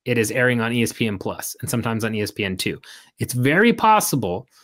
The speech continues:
Channel four has its own streaming app, right? And we've seen this before with Bellator, where Bellator got the B B C deal, um, and then ended up being on the I B B C Player app and wasn't really shown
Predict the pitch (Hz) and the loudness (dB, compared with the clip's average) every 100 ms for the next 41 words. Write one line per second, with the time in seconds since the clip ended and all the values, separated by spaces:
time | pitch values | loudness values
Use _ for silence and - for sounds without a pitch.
0 | _ _ _ - 170 185 175 170 175 156 | _ _ _ -4 2 2 4 4 4 4
1 | 160 160 170 156 147 175 156 123 117 113 | 2 2 4 4 4 4 4 4 2 0
2 | - 120 135 - 127 127 - 190 180 165 | 0 2 2 0 2 2 2 4 4 4
3 | 165 156 156 131 113 147 127 - 110 104 | 2 2 4 4 4 4 4 2 2 0
4 | 110 - 123 123 143 139 143 117 131 131 | -2 0 2 4 2 2 2 2 0 -2
5 | 120 120 117 139 139 131 143 131 123 120 | 2 2 6 4 6 4 4 4 4 4
6 | 113 - - _ _ - 113 107 104 104 | 2 -4 -20 _ _ -4 0 2 0 -4
7 | - 127 120 117 120 120 117 - 127 117 | -4 -2 0 2 2 2 0 0 2 2
8 | 110 110 123 117 127 120 120 117 113 - | 0 0 2 2 2 2 4 2 2 2
9 | 120 117 113 98 85 80 _ _ _ _ | 0 0 -4 -4 -4 -8 _ _ _ _
10 | _ _ - 90 82 - 123 113 117 131 | _ _ -4 -4 -6 -10 -2 0 2 0
11 | 117 120 117 107 - 131 113 110 107 | -2 0 2 2 2 2 2 2 0